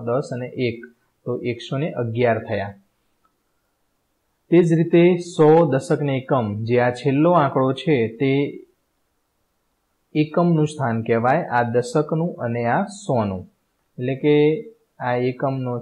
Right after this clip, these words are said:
છત્રીસ, દશકના ત્રણ અને બસો, એટલે કે બે, આ બસો, એટલે તો થયા બસો ને છત્રીસ. તો આ રીતે બસો ને છત્રીસ એવું વંચાય. આ બસો અને તગડે છગડે છત્રીસ, તો આ બસો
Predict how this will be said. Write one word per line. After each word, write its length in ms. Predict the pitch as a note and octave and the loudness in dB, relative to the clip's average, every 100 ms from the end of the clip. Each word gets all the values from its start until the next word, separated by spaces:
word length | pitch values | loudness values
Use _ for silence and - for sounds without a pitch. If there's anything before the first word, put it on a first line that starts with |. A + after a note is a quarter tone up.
| - | -6
છત્રીસ, 760 | B2+ - - C#3+ C#3+ C#3+ D#3+ - | -8 -8 -2 0 2 0 -2 0
દશકના 640 | A#2 A#2 A#2+ A#2+ A2+ A2+ A2+ | 0 0 -6 -4 -2 -2 -4
ત્રણ 380 | - C3 C#3 D3 D#3 A#2 | -4 -2 0 0 -2 -4
અને 140 | A#2 A#2 | -4 -2
બસો, 380 | A#2 A#2 - C#3 A#2+ | -4 -4 -6 -2 -2
એટલે 140 | A2+ A#2 | -2 -2
કે 80 | C3+ D3+ A#2+ | -2 -2 -4
બે, 140 | A#2+ C#3+ - B2 | -2 -2 -4 -6
આ 60 | A2 A#2 | -6 -6
બસો, 300 | A#2+ A#2+ - A2 G#2 | -6 -6 -6 -8 -6
એટલે 140 | A2 A2 | -10 -6
તો 60 | A#2+ - | -8 -4
થયા 360 | C3 B2 E3 C#3 | -2 2 0 0
બસો 340 | A#2+ - - B2 | -4 -4 -4 -2
ને 60 | D3 G#3 - | -2 -4 -4
છત્રીસ. 540 | A#2 A2+ - A#2 A2 - | -8 -6 -6 -4 -4 -4
તો 60 | B2 | -2
આ 80 | G#2+ | -2
રીતે 180 | A2 G#2+ A2+ | -2 -4 -4
બસો 260 | A2 - B2 C#3 | -6 -6 -6 -6
ને 60 | G3 - - _ _ | -6 -10 -20 _ _
છત્રીસ 460 | D3 A2+ D3 C3+ A2+ - | -8 -4 -2 -2 -6 -6
એવું 160 | B2+ B2 A2+ | -2 -2 -2
વંચાય. 500 | A2+ A2+ A2+ G#2 G#2 | -4 -2 -4 -2 -2
આ 140 | A2 G#2+ A2 | -4 -4 -6
બસો 420 | A2+ A2+ - C#3+ C#3+ G3 - - _ - | -4 -4 -6 -2 0 0 -4 -18 _ -14
અને 140 | A#2 A2+ | -14 -6
તગડે 340 | B2 A#2 A#2+ D3 E3 | -4 -2 0 0 0
છગડે 240 | A#2 A#2+ F#3 - | -2 -2 -2 -4
છત્રીસ, 460 | C3 - A#2+ G#2 - | -12 -6 -4 -4 -6
તો 40 | G#2+ | -8
આ 80 | G#2 | -4
બસો 380 | A2 A2+ - D3 | -6 -6 -2 0